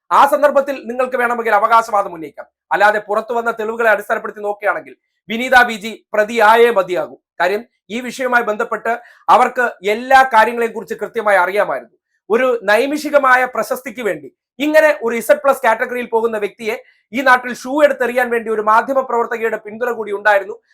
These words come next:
അവർക്ക് വാർത്ത സൃഷ്ടിക്കാൻ വേണ്ടി ഇവർ ഇറങ്ങി പുറപ്പെട്ടതാണെന്ന് തിരിച്ചറിയുമ്പോൾ ഇവരെല്ലാം ചെയ്തിരിക്കുന്നത് ഒരേ കുറ്റകൃത്യമാണ്. ആ കുറ്റകൃത്യത്തിനാണ് വൺ ട്വന്റി ബി വകുപ്പ് ചേർത്തിരിക്കുന്നത്. അതിന്റെ തിക്തഫലങ്ങളും അല്ലെങ്കിൽ അതിന് ജീവപര്യന്തം വരെ ശിക്ഷ കിട്ടാൻ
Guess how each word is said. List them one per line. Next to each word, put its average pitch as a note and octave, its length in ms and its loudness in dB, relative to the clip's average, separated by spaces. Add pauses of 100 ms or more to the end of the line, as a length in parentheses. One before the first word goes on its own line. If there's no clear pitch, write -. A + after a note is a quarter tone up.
(180)
അവർക്ക് D4 360 4
വാർത്ത C4 240 6 (120)
സൃഷ്ടിക്കാൻ A#3+ 460 -2
വേണ്ടി A#3 220 -6 (360)
ഇവർ C#4+ 160 6 (140)
ഇറങ്ങി B3+ 300 -2
പുറപ്പെട്ടതാണെന്ന് A#3+ 720 0
തിരിച്ചറിയുമ്പോൾ G#3+ 560 -6 (400)
ഇവരെല്ലാം C4+ 460 4
ചെയ്തിരിക്കുന്നത് A#3+ 500 -8 (120)
ഒരേ A#3 240 2
കുറ്റകൃത്യമാണ്. F#3 640 -10 (220)
ആ - 20 6 (120)
കുറ്റകൃത്യത്തിനാണ് G#3 760 -4 (260)
വൺ A#3+ 100 -2 (200)
ട്വന്റി G#3+ 320 -6 (180)
ബി A3 100 -6 (160)
വകുപ്പ് F#3 340 -2 (120)
ചേർത്തിരിക്കുന്നത്. D3+ 560 -12 (360)
അതിന്റെ A#3+ 300 -6 (340)
തിക്തഫലങ്ങളും A#3 800 -2
അല്ലെങ്കിൽ A3+ 280 -4 (320)
അതിന് C#4 260 0
ജീവപര്യന്തം C#4+ 560 0
വരെ B3 180 -2
ശിക്ഷ - 240 -6
കിട്ടാൻ A#3+ 240 2